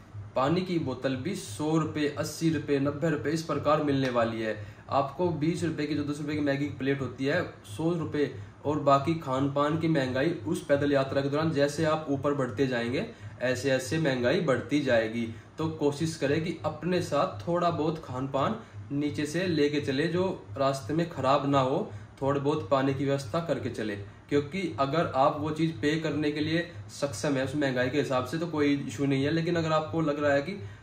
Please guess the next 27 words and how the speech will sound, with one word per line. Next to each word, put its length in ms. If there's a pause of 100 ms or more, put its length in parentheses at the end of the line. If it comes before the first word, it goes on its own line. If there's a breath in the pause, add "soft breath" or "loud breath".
अपने 300
budget 320
के 80
हिसाब 220
से 120
काम 240
करना 220
है, 80
तो 260
आपको 560 (300 loud breath)
कुछ, 280
जैसे 180
dry 260
fruits 360
हो 100
गए, 240 (500)
कुछ, 220
मतलब, 200
fruits 340
वगैरह 280
हो 140
गए, 220
कुछ 160
solid 400
भोजन 280
हो 120
गया, 160